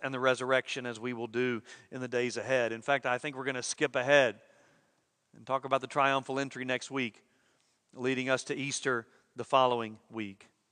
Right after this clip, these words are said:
All of this reminding us that discipleship is costly. Not nearly as costly to the one who died to provide it for us, but costly nevertheless.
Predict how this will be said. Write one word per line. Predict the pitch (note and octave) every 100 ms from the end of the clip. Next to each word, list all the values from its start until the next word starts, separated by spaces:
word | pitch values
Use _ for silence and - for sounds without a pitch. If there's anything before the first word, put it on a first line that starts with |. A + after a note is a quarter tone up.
| _ _ _ _ _ _ _ _ _
All | - C3+ C#3+
of | C3
this | C#3
reminding | C#3+ C#3 C#3 C#3+ C#3+
us | C#3
that | - C#3+
discipleship | C3 D3 D3+ C#3 - B2+
is | B2+
costly. | - C3+ B2+ - - _ _ _ _ _ _ _ _ _ _ _ _ -
Not | D3+ D#3
nearly | E3 F3+ E3+ D3+
as | C#3+
costly | E3+ E3 - D#3
to | D3
the | C3+
one | D#3 D#3+ D3 -
who | -
died | C3 D3 D#3 D3
to | C#3+
provide | C3+ C#3 D3 C#3+
it | C#3+
for | D#3+ D#3 C#3+
us, | C#3+
but | C#3+ -
costly | D#3 D3+ - C#3+
nevertheless. | C#3+ C#3 C#3 D3 E3 D#3 -